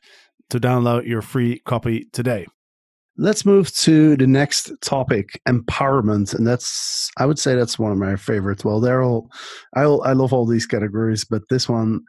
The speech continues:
this one is actually, it was very much on my mind when I started my Airbnb journey back in two thousand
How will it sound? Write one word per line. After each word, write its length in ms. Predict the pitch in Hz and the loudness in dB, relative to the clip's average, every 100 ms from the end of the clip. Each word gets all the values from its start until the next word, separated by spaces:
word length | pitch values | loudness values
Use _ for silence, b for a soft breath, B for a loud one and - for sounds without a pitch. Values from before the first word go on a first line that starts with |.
| B B 165 | B B -2
this 140 | 170 | 2
one 140 | 196 | 4
is 140 | 180 160 | 4 2
actually, 600 | 160 - 143 135 127 - - | 0 0 2 2 2 -2 -4
it 80 | 127 | -2
was 160 | 135 | 0
very 200 | 117 131 | 0 0
much 220 | 127 127 120 | 2 0 0
on 100 | 113 | 0
my 200 | 117 120 | 0 0
mind 340 | 113 113 110 | 0 -2 -4
when 200 | 107 110 | -2 -2
I 340 | 110 113 113 - - | -2 -2 -4 -8 -12
started 340 | - 117 107 | -6 -4 -4
my 160 | 104 113 | -4 -4
Airbnb 760 | 110 110 104 110 107 101 110 98 | -4 -4 -4 -4 -4 -4 -6 -6
journey 320 | - 107 104 | -4 -2 -2
back 240 | 101 110 | -4 -6
in 60 | 101 | -8
two 80 | - | -6
thousand 320 | 107 95 87 | -6 -6 -8